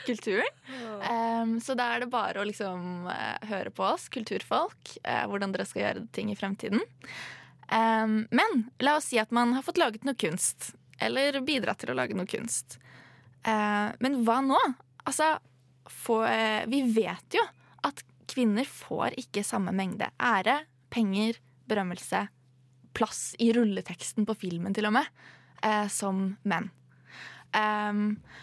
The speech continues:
Speaker 1: og dette, dette har vi også sett at det gjelder, det, altså, dette gjelder jo alle grupper, åpenbart. Men, eh, jeg vil gjerne begynne med et eksempel som handler om, om kjønn likevel. Fordi i to tusen og fire så ble Duchamp sin fontene,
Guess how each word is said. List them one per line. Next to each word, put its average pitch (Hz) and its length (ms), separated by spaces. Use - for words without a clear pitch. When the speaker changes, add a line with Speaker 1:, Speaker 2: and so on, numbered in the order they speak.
Speaker 1:
og 233 100
dette, 262 480
dette 233 400
har 220 140
vi 214 80
også 214 240
sett - 360
at - 200
det 185 260
gjelder, 180 460
det, 214 220
altså, 196 280
dette 208 180
gjelder 196 200
jo - 40
alle 196 160
grupper, - 360
åpenbart. - 560
Men, 247 420
eh, 226 160
jeg 220 160
vil 233 80
gjerne 196 220
begynne 185 220
med 185 100
et 202 80
eksempel - 340
som 202 160
handler 202 360
om, 220 300
om 202 140
kjønn 202 400
likevel. - 400
Fordi 269 380
i 240 100
to 240 120
tusen 233 160
og 233 80
fire 226 320
så 262 240
ble 214 380
Duchamp 214 480
sin 208 200
fontene, 214 580